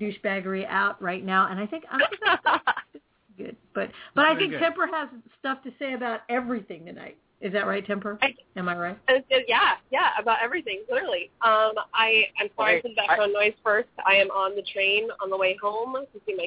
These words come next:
Speaker 2: kids.
Speaker 1: Oh, wow.
Speaker 2: Um, so I will, I'm gonna make this really quick so you guys don't get too much noise. But basically, um, it's a two-parter. One part, I just wanted to give a really, um, kind of creepy anonymous shout-out to my partners that I love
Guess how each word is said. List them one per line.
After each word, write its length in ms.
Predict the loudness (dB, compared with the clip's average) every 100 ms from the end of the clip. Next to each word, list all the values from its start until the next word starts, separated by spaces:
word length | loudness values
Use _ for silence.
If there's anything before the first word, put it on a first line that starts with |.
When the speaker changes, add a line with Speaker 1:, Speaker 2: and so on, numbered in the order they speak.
| -2
Speaker 2:
kids. 140 | 4
Speaker 1:
Oh, 100 | 4
wow. 320 | 4 2 2 4
Speaker 2:
Um, 380 | 4 4 2 -6 -8 _ _ _ _ _ _ _ _
so 300 | 4 6 6 6
I 160 | 4
will, 220 | 4 2 0
I'm 80 | -2
gonna 120 | -2
make 140 | -4
this 120 | -6 -4
really 160 | -4 0
quick 160 | -2 -2
so 40 | _
you 80 | -2
guys 160 | -2 -2
don't 100 | -6
get 100 | -10 -6
too 80 |
much 120 | -6 -2
noise. 280 | -2 -2 -2 -8
But 100 | -2
basically, 760 | 0 0 -2 -6 -2 0 0 0 2
um, 220 | 2 0 -6
it's 20 | -14
a 60 | -2
two-parter. 600 | -2 2 2 4 2 -4
One 220 | -2 -2 -2
part, 360 | -2 -2 -2 -8 _ _ _ _
I 320 | 4 6 4 0
just 120 | -8 _
wanted 320 | 0 2 0 -2
to 100 | -8
give 420 | -2 2 2 0 -2
a 300 | 0 2 4 2
really, 380 | 2 4 4 2
um, 300 | 0 0 -4 -10 _ _ -2
kind 120 | 0
of 100 | 0 0
creepy 320 | -2 2 2
anonymous 400 | 4 4 2 -2 2
shout-out 380 | 4 6 4 2 -4
to 240 | -2 0 2
my 160 | 0 0
partners 360 | -2 -2 -2 -2 -2
that 100 | 0
I 100 | 2
love 280 | 2 2